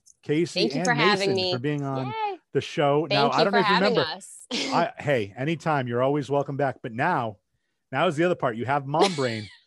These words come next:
Speaker 2: <laughs>
Speaker 1: I'm so glad, and I'll, I'll say this before we wrap up.
Speaker 2: <laughs>
Speaker 1: I'm so glad that you're doing well. You're kind of coming out of the postpartum thing. You're feeling
Speaker 2: Thank
Speaker 1: better.
Speaker 2: you.
Speaker 1: You're feeling healthier. That's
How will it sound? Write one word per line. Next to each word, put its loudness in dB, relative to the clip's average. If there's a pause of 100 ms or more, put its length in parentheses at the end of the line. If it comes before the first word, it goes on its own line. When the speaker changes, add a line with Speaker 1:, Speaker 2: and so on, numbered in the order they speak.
(180)
Speaker 2:
<laughs> -6
Speaker 1:
I'm 0
so 4
glad, 2
and -2
I'll, 2
I'll -2
say 0
this -2
before 2
we 4
wrap 2
up. 2 (240)
Speaker 2:
<laughs> -14
Speaker 1:
I'm -4
so -2
glad 2
that -2
you're -4
doing -4
well. 0
You're -4
kind -8
of -12
coming -8
out -4
of -8 (160)
the -16
postpartum -6
thing. -10 (320)
You're -8
feeling -2
Speaker 2:
Thank -6
Speaker 1:
better. 2
Speaker 2:
you. -4
Speaker 1:
You're -6
feeling -4
healthier. -6
That's -10